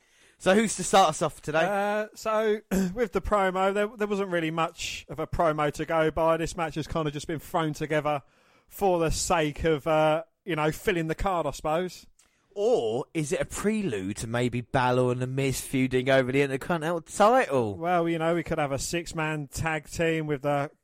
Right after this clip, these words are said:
Speaker 2: the Balor Club and The Miz and The Miz Taraj. But, James, get us off to losing ways for you.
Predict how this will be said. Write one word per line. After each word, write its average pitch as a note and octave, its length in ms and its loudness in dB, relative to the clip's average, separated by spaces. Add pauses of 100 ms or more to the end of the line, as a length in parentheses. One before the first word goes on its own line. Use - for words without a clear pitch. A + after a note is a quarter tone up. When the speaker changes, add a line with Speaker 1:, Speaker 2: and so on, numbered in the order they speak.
(100)
Speaker 2:
the C#3+ 140 -6 (160)
Balor D#3 320 2
Club D#3+ 380 0
and C#3+ 260 -4
The C#3+ 80 -4
Miz D#3 400 -4
and C#3+ 160 -6
The C#3+ 60 -6
Miz D3 240 -6
Taraj. D3+ 560 -2 (640)
But, F#3 160 0
James, G#3+ 640 -2 (680)
get A3+ 160 0
us F#3+ 140 -2
off F3 160 0
to F3 240 0
losing E3+ 400 -2
ways D3+ 420 -4
for - 140 -8
you. D3 380 -2